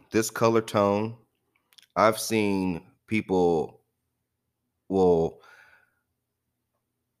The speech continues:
lock their doors and wind up their windows. I've seen, uh, others, even from my own, look at me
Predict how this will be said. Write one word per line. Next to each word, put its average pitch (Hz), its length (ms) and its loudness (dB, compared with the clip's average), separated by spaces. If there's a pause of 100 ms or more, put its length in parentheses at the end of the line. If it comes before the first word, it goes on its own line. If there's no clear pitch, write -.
(140)
lock 123 260 4
their 107 100 6
doors 110 360 8
and 87 140 2
wind 95 240 4
up 90 100 -4
their 85 140 -2
windows. 85 500 -8 (880)
I've 110 160 2
seen, 110 680 2 (600)
uh, 92 580 4 (600)
others, 107 720 -2 (480)
even 120 360 4
from 107 380 4
my 95 280 2
own, 98 600 0 (1160)
look 113 240 0
at 92 140 2
me 98 600 -2